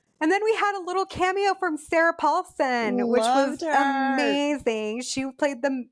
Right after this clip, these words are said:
Speaker 1: the, uh, marriage counselor.
Speaker 2: Yes.
Speaker 1: And she, of course, has been in American Horror Story
Speaker 2: She's, like,
Speaker 1: since
Speaker 2: Ryan
Speaker 1: the
Speaker 2: Murphy's
Speaker 1: beginning.
Speaker 2: fucking muse,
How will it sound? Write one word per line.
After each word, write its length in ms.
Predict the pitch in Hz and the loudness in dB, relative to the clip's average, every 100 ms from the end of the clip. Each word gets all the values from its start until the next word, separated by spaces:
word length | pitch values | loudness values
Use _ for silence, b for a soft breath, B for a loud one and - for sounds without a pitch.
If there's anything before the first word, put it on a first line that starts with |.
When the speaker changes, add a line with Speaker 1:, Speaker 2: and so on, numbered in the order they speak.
| - | -2
Speaker 1:
the, 400 | 277 262 262 - | 0 2 0 0
uh, 240 | 254 247 240 | 2 2 0
marriage 420 | 254 226 208 - | -2 -2 -2 -2
counselor. 720 | 214 180 180 - 175 180 165 | -2 -2 -4 -4 -2 0 0
Speaker 2:
Yes. 720 | 156 139 131 143 - - - - - - _ - | 0 -2 -4 -8 -10 -10 -12 -16 -20 -20 _ -4
Speaker 1:
And 460 | 262 247 240 240 233 | 0 0 0 -4 -6
she, 380 | - 240 247 | -6 -4 -2
of 120 | 247 240 | -4 -2
course, 400 | 202 208 - - _ | -2 -2 -8 -20 _
has 200 | 226 208 | -8 -4
been 180 | 208 196 | -2 0
in 180 | 208 202 | -2 -4
American 420 | 196 196 196 202 | -4 -4 -2 -4
Horror 300 | 196 190 185 | -2 0 -2
Story 580 | - 190 185 185 196 196 _ | -2 0 0 0 -2 -8 _
Speaker 2:
She's, 440 | - - 190 180 - | -12 -4 -2 -2 0
like, 240 | 170 151 - - | -2 -2 -8 -20
Speaker 1:
since 720 | - - 226 196 196 - - | -18 -6 -4 -4 -6 -14 -18
Speaker 2:
Ryan 380 | - 180 180 165 | -8 -4 -2 -2
Speaker 1:
the 60 | 214 | 0
Speaker 2:
Murphy's 140 | 220 | 0
Speaker 1:
beginning. 320 | 214 202 180 180 | 0 -2 -2 -2
Speaker 2:
fucking 320 | 233 160 160 | -4 -6 -6
muse, 500 | 165 156 139 151 | -6 -4 -6 -6